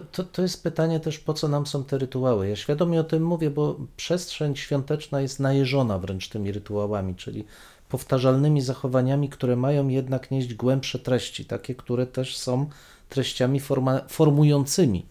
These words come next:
i nas, i nasze dzieci, i nasze otoczenie. I w-, jeżeli spojrzymy na to przez, e, pryzmat wartości, które mają te rytuały przekazywać, to ja zawsze w swoich badaniach stoję na stanowisku, że ta zewnętrzna forma może się zmieniać. Pytanie,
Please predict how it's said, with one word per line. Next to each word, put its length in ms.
i 100
nas, 480
i 60
nasze 320
dzieci, 420
i 80
nasze 300
otoczenie. 480
I 200
w-, 220
jeżeli 360
spojrzymy 540
na 100
to 120
przez, 480
e, 200
pryzmat 500
wartości, 580
które 240
mają 320
te 360
rytuały 480
przekazywać, 800
to 80
ja 180
zawsze 640
w 200
swoich 340
badaniach 440
stoję 260
na 100
stanowisku, 640
że 140
ta 140
zewnętrzna 600
forma 340
może 260
się 140
zmieniać. 460
Pytanie, 640